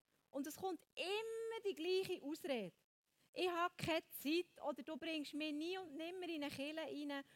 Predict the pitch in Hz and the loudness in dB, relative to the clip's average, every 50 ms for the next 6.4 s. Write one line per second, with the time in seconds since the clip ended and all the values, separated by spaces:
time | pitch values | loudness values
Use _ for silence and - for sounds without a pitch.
0 | - - - 240 233 240 285 330 381 - - - 349 - - 311 302 320 349 381 | -18 -8 -6 -6 0 4 6 6 6 6 2 0 -2 0 0 0 2 2 2 2
1 | 370 339 - 330 320 - - - 285 226 - 294 294 311 - _ - 269 294 320 | 0 0 0 0 0 0 -2 -6 -10 -6 -4 -4 -4 -4 -6 _ -6 -4 -2 -2
2 | 320 262 - _ _ _ _ - - 196 220 226 - - 247 254 262 262 269 277 | -4 -4 -8 _ _ _ _ -6 -6 -6 -6 -6 -6 -4 0 0 2 4 4 4
3 | 294 302 311 294 - _ _ - - - 254 247 233 220 - - 220 - - 208 | 2 2 0 -2 -6 _ _ -18 -8 -2 -2 -2 -2 -2 -4 -8 -10 -8 -6 -6
4 | 202 208 202 185 - _ _ _ _ _ _ _ _ _ _ _ _ _ _ _ | -6 -6 -6 -8 -10 _ _ _ _ _ _ _ _ _ _ _ _ _ _ _
5 | _ _ _ _ _ _ _ _ _ _ _ _ _ _ _ _ _ _ _ _ | _ _ _ _ _ _ _ _ _ _ _ _ _ _ _ _ _ _ _ _
6 | _ _ _ - 262 262 254 | _ _ _ 0 0 2 0